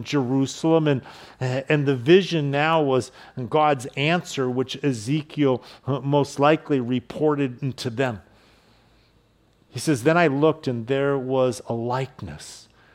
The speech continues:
like the appearance of fire.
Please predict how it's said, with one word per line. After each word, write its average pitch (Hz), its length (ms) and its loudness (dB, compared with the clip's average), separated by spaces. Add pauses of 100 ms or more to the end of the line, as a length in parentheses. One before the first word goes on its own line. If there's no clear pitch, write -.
(400)
like 147 420 -4
the 143 180 0
appearance 190 640 -4
of 131 120 -6
fire. 120 720 -12